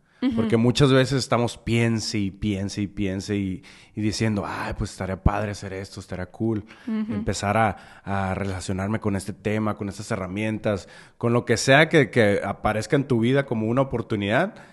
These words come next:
Speaker 2: pero muchas veces se queda ahí. Se queda como en un be-, un bello pensamiento,
Speaker 1: Ujú.
Speaker 2: como una bonita idea de que,
Speaker 1: Sí.
Speaker 2: "¿Y qué tal si hubiera hecho esto?".
Speaker 1: Ujú.
Speaker 2: Pero creo que tenemos que empezar, o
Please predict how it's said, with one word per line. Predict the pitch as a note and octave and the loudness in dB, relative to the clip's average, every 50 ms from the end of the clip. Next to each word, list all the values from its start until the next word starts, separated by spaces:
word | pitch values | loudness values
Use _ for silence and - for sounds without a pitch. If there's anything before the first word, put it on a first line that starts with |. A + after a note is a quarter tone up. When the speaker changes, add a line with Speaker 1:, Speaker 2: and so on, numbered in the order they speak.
| _ _ _ _ _ _ _ _ _ _ _ | _ _ _ _ _ _ _ _ _ _ _
Speaker 2:
pero | - A2+ A#2 | 2 2 4
muchas | A#2 A#2 A#2 - C#3 C3+ B2+ | 4 2 0 2 0 0 2
veces | C3+ D3 C3+ B2+ B2 | 2 2 0 0 -2
se | B2 A#2 - | -6 -4 -2
queda | - B2 B2 A2+ | -2 0 0 0
ahí. | B2 B2+ A#2 - - - _ _ _ _ _ _ _ _ - | 0 0 -2 -4 -6 -16 _ _ _ _ _ _ _ _ -12
Se | - A2+ G#2 - | -8 -8 -4 0
queda | - A2+ A2+ A#2 A#2 | 4 4 6 6 4
como | - B2 A#2 A#2 | 4 2 2 2
en | A2+ A2+ A#2 | 4 4 4
un | B2+ C3 C3+ B2 A#2+ | 6 6 6 6 6
be-, | C3+ B2+ - - | 6 4 4 4
un | B2+ A#2+ A#2+ | 2 2 4
bello | B2+ C3+ C#3+ C#3+ C3+ | 4 6 6 4 4
pensamiento, | C#3+ B2+ - - G#2+ G2+ G#2+ A#2 C3 B2+ A#2+ A#2+ C3+ | 2 0 0 0 0 0 0 0 0 0 2 2 0
Speaker 1:
Ujú. | A2 A2+ | 2 2
Speaker 2:
como | B2 A#2+ A#2 | 2 2 2
una | A#2 A#2+ B2+ C3+ C3 B2+ B2 - - - - - - | 2 2 4 4 4 4 2 -2 -8 -18 -20 -6 -2
bonita | B2 C3 C3 C3+ C3 - - D3+ | 2 2 4 4 2 2 4 4
idea | D3 C#3 C3+ C3+ C#3 C#3 C#3 C3+ | 4 4 4 4 4 4 4 4
de | B2+ B2 A2+ | 2 0 0
que, | - - A#2 G2+ - | 0 0 0 0 0
Speaker 1:
Sí. | - G#3+ G#3 G2+ - | -2 -6 -6 -6 -2
Speaker 2:
"¿Y | C3 C3 C#3 C3+ A#2+ | 0 2 2 2 2
qué | - C3+ | 0 -2
tal | - - - B2 B2 A#2+ | -2 -2 -2 -2 -2 -2
si | - - C3+ A#2+ A2+ A2 G#2+ G2+ - - - - - _ _ - | -4 -4 -2 -2 0 -2 -2 -4 -6 -8 -14 -20 -20 _ _ -6
hubiera | A#2+ A2+ A2+ A#2 A#2 A#2 | -2 0 2 2 2 0
hecho | A2+ - B2+ A#2 | 0 0 2 2
esto?". | A2 - - - G#2+ F#2 - - | 2 0 -2 -4 -6 -6 -4 -4
Speaker 1:
Ujú. | A3 A3+ A#3+ A3+ A3+ C4 - - _ _ _ _ _ _ _ | -2 0 0 0 -2 -4 -6 -10 _ _ _ _ _ _ _
Speaker 2:
Pero | - A2+ A#2+ A#2+ A#2+ A2+ - | 4 6 6 8 6 6 4
creo | - B2+ A#2+ A#2 | 4 2 4 4
que | - A#2+ | 2 0
tenemos | A#2 - B2 B2+ B2 - | 0 2 2 2 2 2
que | - C3+ | 0 -2
empezar, | B2 - C3 B2 - - B2 A#2+ C3+ B2+ - - - - - - _ _ _ _ _ _ | 0 2 0 0 2 2 0 2 0 0 -4 -8 -14 -18 -20 -20 _ _ _ _ _ _
o | - G#2+ G#2 G2+ G2 G2 G2 F#2+ - | -4 -2 -2 0 0 0 0 -2 -4